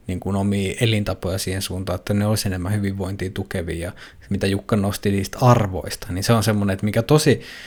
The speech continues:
se on yllättävän harvoin ke-, niin kuin keskustelussa nou-, nouseva juttu, vaikka se on niin kuin ihan fundamentti, että nimenomaan, että se, se on arvo, su-, sun on j-, j-, niin kuin priorisoitava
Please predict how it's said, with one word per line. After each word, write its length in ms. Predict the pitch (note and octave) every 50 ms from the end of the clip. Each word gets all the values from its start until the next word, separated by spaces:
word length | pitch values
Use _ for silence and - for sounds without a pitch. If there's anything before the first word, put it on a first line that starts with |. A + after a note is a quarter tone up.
| - - -
se 120 | - -
on 100 | A#2+ B2
yllättävän 600 | B2+ D#3+ G3 G3+ F3+ D3+ - - A#2+ A2 G2+ G2+ G2
harvoin 760 | G2+ C3 E3+ F#3 E3 C#3 A#2 G#2+ G#2+ G#2 G2 F#2+ G2 G2 - - - - _ _ _ _ _ _ _ _ _ _ _ _ -
ke-, 180 | C#3 C3+ C3 C3
niin 140 | C3+ B2+ A2+
kuin 120 | G#2+ G2
keskustelussa 720 | - C#3+ D3 - - B2 - - A2+ G2+ G2+ G2 - -
nou-, 400 | G#2+ A2 A2 A2 G#2+ G#2 - - -
nouseva 600 | C3+ A#2+ A#2 A#2 A#2 A2 G#2 G#2+ G2 F#2+ G2+ G2
juttu, 380 | G2+ A2 A2+ A2 - - G#2
vaikka 220 | G2+ G#2+ - - -
se 100 | - A2+
on 80 | A2
niin 80 | A2 A2+
kuin 140 | - G#2+ A#2
ihan 160 | A#2 A#2 A2
fundamentti, 840 | - D3 C#3 B2 A2 F#2+ G2 G2 F2 F2+ F#2 - - - G2+ - - - - - - - -
että 220 | G#2+ G#2+ - -
nimenomaan, 600 | A#2+ A#2+ A#2+ A2+ A2 A2 A#2+ A#2+ A2+ G#2 G2 G2
että 220 | F#2+ F#2+ - - G#2
se, 300 | - - A2+ G2+ - - - - - - - - _
se 160 | - - B2
on 160 | A2+ A#2+ A#2+
arvo, 540 | A2+ C3 C3+ C3+ B2+ A2+ G#2 G#2 G#2 G#2 - - - -
su-, 220 | G#2+ A2 A#2+ - -
sun 180 | A#2+ A#2+ A#2
on 320 | A2 A#2+ A#2+ A#2+ A#2 - - - - -
j-, 60 | C3
j-, 300 | A2+ - - D3 A#2 A2 -
niin 200 | D#3 C3 A2 G#2
kuin 140 | G2+ G#2 G2+ -
priorisoitava 1040 | - - C3+ D3 D3 C#3+ B2 G#2 F#2+ G2+ - - G#2 G2 F#2 F#2 - G#2+ F#2 G2 G2